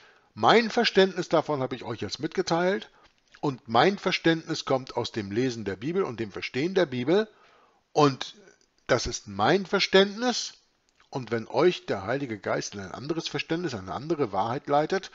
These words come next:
ja, dann müsst ihr eben diesen Geist prüfen, genau wie ich ihn geprüft habe, und dann eben sehen, ob das richtig ist oder nicht. Mein Verständnis davon ist,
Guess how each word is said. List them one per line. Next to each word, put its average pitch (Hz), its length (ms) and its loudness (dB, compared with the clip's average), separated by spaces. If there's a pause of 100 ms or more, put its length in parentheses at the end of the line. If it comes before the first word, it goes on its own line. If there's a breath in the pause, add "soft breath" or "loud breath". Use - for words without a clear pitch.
(320 loud breath)
ja, 123 120 -2
dann 123 140 -4
müsst 131 200 -8
ihr 127 80 -6
eben 120 200 -8
diesen 117 260 -16
Geist 117 260 -4
prüfen, 151 300 -4
genau 120 280 -4
wie 120 60 -10
ich 135 180 -12
ihn 147 80 -12
geprüft 147 400 -6
habe, 160 160 0
und 139 120 -8
dann 139 120 -8
eben 147 180 -8
sehen, 120 200 -4
ob 135 80 -10
das 123 200 -8
richtig 110 260 -12
ist 120 120 -10
oder 160 160 -6
nicht. 214 260 -2 (800 soft breath)
Mein 170 260 4
Verständnis 180 520 2
davon 143 360 0
ist, 127 280 -2